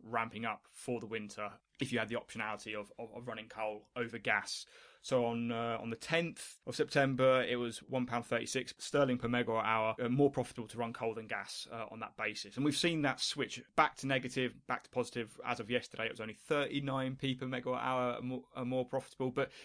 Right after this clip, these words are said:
it's all very much driven by this, uh, crazy carbon price and,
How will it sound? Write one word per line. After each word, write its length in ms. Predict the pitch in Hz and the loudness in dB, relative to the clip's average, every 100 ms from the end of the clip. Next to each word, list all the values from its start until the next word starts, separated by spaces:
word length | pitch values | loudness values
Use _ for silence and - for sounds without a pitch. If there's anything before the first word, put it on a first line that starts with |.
| - | 0
it's 160 | 151 | 4
all 140 | 185 160 | 4 4
very 240 | 139 147 | 6 6
much 160 | 131 - | 4 0
driven 240 | 135 123 | 0 0
by 180 | 120 120 | 2 2
this, 280 | 117 - - | 2 -2 -2
uh, 280 | 117 117 113 - - _ - | 0 0 -2 -8 -20 _ -16
crazy 520 | - 143 135 123 117 | -4 2 4 2 -2
carbon 380 | - 120 113 104 | -2 0 0 -4
price 320 | 107 104 - | -2 -2 -4
and, 200 | 110 | -10